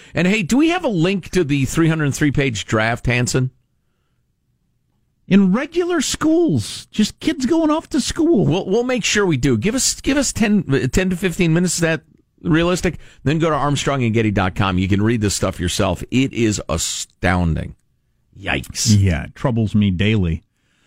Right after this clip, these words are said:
Speaker 2: Um, one of, uh, Epstein's accusers did an interview with the Today Show today. We could hear a little what she's got to say. Um, she's, she's unhappy that he's dead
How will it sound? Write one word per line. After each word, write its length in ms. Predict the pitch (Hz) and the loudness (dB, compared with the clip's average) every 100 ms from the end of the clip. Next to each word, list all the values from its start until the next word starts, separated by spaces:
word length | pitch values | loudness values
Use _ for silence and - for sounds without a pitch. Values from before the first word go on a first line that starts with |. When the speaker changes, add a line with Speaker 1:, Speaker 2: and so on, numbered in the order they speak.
| _ _ _ - | _ _ _ -4
Speaker 2:
Um, 680 | 165 190 202 196 196 190 | 0 0 0 2 2 2
one 140 | 208 220 | 2 0
of, 100 | 190 | 0
uh, 140 | 196 | -2
Epstein's 520 | 170 185 - 202 185 160 | -4 -6 0 2 4 2
accusers 680 | 143 202 196 165 180 160 | 0 0 2 2 2 0
did 160 | 143 165 | 0 2
an 80 | 160 | 2
interview 300 | 175 156 160 | 2 2 2
with 120 | 147 | 0
the 100 | 131 | 0
Today 340 | 135 135 160 | 0 0 0
Show 300 | 156 170 156 | 0 0 0
today. 440 | 151 139 151 151 156 | 0 0 0 0 0
We 100 | 135 | 0
could 120 | 131 | 2
hear 100 | 135 | 2
a 60 | |
little 240 | 127 127 120 | 2 2 0
what 160 | 110 | -2
she's 260 | - 147 131 | 0 2 2
got 200 | 135 123 | 2 0
to 80 | 120 | -2
say. 580 | - 120 117 113 110 76 | -2 0 0 0 0 -2
Um, 560 | 95 98 95 92 82 _ _ _ _ _ _ | 0 2 2 2 -2 _ _ _ _ _ _
she's, 300 | - 123 - - | 0 0 0 -2
she's 180 | 143 123 | 0 2
unhappy 480 | 107 117 123 113 | 2 2 0 0
that 140 | 98 87 | 0 0
he's 180 | 80 76 | 0 -2
dead 380 | 80 76 104 | -2 -2 -2